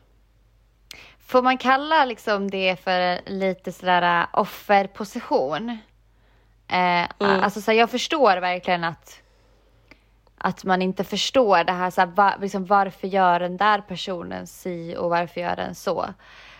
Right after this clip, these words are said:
Speaker 2: Mm.
Speaker 1: Men, men så här, jag skulle vilja fråga henne vad, vad är det som är smärtsamt i det? Är det en rädsla för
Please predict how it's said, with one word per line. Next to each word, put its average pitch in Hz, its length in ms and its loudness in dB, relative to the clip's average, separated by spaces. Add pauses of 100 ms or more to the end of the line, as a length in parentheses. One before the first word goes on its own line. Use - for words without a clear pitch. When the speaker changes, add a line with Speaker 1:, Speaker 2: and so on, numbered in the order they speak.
(100)
Speaker 2:
Mm. 202 300 4
Speaker 1:
Men, 196 120 -2 (120)
men 202 320 0
så 208 120 0
här, 185 120 6
jag 196 180 0
skulle 208 240 -2
vilja 196 180 2
fråga 190 320 2
henne 185 300 -4
vad, 180 760 0 (1200)
vad 185 280 2
är 185 220 0
det 185 120 -6
som 180 280 -6 (100)
är 180 360 2
smärtsamt 214 720 -4
i 175 240 -4
det? 170 540 -2 (480)
Är 196 300 2
det 180 380 4
en 190 380 -2
rädsla 196 640 0
för 170 680 -6